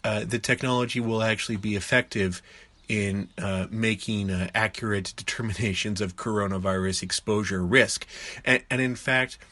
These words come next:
you can see that change being reflect-, or some of that skepticism being reflected in some of the rhetoric that, uh, Apple and Google are, are using now. They, they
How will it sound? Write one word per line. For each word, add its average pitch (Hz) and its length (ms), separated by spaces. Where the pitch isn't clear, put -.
you 143 180
can 139 220
see 190 720
that 117 500
change 110 540
being 110 280
reflect-, 101 360
or 113 120
some 143 240
of 143 60
that 131 140
skepticism 104 720
being 107 240
reflected 113 580
in 101 160
some 110 260
of 107 60
the 98 100
rhetoric 101 480
that, 101 340
uh, 101 220
Apple 110 600
and 95 240
Google 107 400
are, 92 280
are 110 100
using 123 540
now. 87 180
They, 104 220
they 117 320